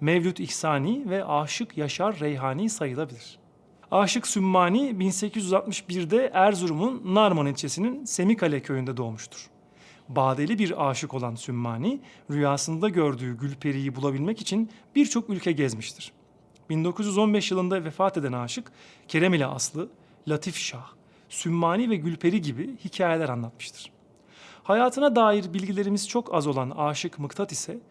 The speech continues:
birçok halk hikayesinin musannifi ve anlatıcısıdır. Bunlardan bazıları Köroğlu hikayesinin Ayvaz kolu, Bağdat kolu ve Cığa koludur.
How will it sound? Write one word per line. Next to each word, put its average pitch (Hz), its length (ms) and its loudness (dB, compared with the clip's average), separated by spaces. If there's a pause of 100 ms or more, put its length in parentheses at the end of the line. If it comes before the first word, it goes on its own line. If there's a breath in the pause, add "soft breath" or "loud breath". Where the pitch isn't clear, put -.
(340 soft breath)
birçok 285 380 2
halk 185 280 0
hikayesinin 156 580 -2
musannifi 160 720 0 (300 soft breath)
ve 226 240 -2
anlatıcısıdır. 143 800 -4 (720)
Bunlardan 127 520 -2
bazıları 135 580 0 (340 loud breath)
Köroğlu 185 400 6
hikayesinin 151 600 0
Ayvaz 143 440 0
kolu, 127 380 -6 (360 soft breath)
Bağdat 139 460 2
kolu 143 360 -6 (280)
ve 196 140 -2
Cığa 160 360 0
koludur. - 500 -6